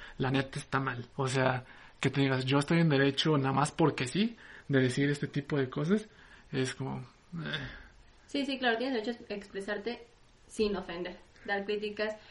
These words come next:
Speaker 2: negativas y constructivas sin ofender.
Speaker 1: Sí, el, el punto bien válido que tú dijiste es de que si tú preguntas algo, tienes que estar abierto o abierta
Speaker 2: A muchas opiniones.
Speaker 1: a que la opinión no sea la que tú esperas.
Speaker 2: Exacto.
Speaker 1: Pero si no te piden tu opinión,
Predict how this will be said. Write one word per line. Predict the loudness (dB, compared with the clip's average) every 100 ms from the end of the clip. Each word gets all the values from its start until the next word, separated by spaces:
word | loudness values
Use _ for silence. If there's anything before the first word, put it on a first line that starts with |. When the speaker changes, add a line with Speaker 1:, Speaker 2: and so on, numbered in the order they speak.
| -18 -6
Speaker 2:
negativas | -4 -4 -4 -4 -4 -6 -18 -10
y | -8
constructivas | -6 -8 -10 -8 -4 -4 -6 -12 -20 -16
sin | -10 -8
ofender. | -8 -10 -10 -10 -14 -20 -20 -12
Speaker 1:
Sí, | -8
el, | -4 0 0
el | 0
punto | 2 4 4
bien | 4
válido | 4 4 2
que | 0
tú | 0
dijiste | 0 0 0 0
es | 2
de | 0
que | 2 0 -2
si | -4 -6
tú | 0 0
preguntas | 2 2 2 0 -2 -2
algo, | 2 2 0 -16 -20 -20 -14
tienes | 0 0 0
que | -2 -8
estar | -4 -4
abierto | -2 -2 -2 -6 -2 2 2 0
o | -2
abierta | 0 -2 0 0 0
Speaker 2:
A | -12 -8
muchas | -8 -8 -12
opiniones. | -14 -4
Speaker 1:
a | 2 2 2 0 -4
que | -6
la | -8
opinión | -6 -4 0
no | 0
sea | 0 -2
la | -2
que | -6
tú | -10
esperas. | -6 -4 -4 -6 -20 _ -14
Speaker 2:
Exacto. | -12 -12 -12 -14 -12 4
Speaker 1:
Pero | 6 6 6 6 4 2
si | -4 -2
no | -2
te | -4
piden | -2 0 0
tu | -2
opinión, | -2 0 2 0 -2